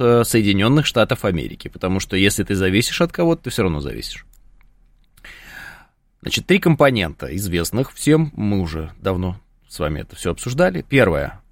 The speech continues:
сила, то бишь оружие. Второе,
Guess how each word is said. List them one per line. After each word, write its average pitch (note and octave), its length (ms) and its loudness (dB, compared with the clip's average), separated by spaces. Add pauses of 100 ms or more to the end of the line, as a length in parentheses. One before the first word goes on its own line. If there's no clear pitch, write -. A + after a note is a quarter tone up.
сила, G#2 480 0
то A#2+ 80 -4
бишь F#2+ 180 0
оружие. F2+ 460 0 (680)
Второе, A2+ 640 4